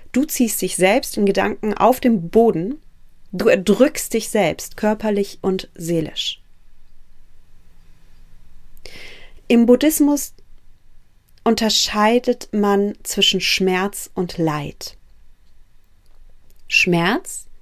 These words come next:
das ist, was alle lebenden und fühlenden Wesen auf dieser Welt erfahren.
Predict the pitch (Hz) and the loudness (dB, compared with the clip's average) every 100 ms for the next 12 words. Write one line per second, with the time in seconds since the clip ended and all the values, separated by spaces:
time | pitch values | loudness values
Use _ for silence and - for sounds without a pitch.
0 | - - - - - - - 226 - 269 | -20 -20 -20 -20 -20 -20 -6 -4 -2 -2
1 | - 220 208 - 220 277 247 220 233 226 | -2 -4 -6 -2 0 2 4 2 0 0
2 | 226 208 190 - 220 226 214 196 190 190 | -4 -2 -6 -2 -2 0 0 2 2 2
3 | 190 190 185 - 185 175 160 160 - - | 0 -4 -6 -4 -4 -2 -2 -4 -6 -10
4 | 170 160 - | -10 -10 -12